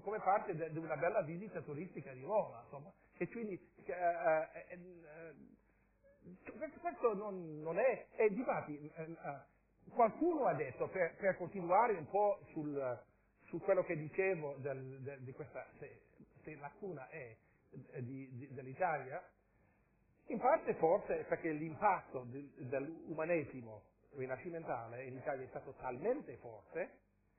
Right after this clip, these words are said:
che è un altro, dice, c'è un'altra teoria che è interessante, dice che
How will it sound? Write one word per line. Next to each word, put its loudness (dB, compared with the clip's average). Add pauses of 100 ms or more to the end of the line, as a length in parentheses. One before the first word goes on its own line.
(800)
che 4 (140)
è 4
un -4
altro, -4
dice, -8
c'è -2
un'altra -2
teoria -4
che -4
è -6
interessante, -8
dice -10
che -8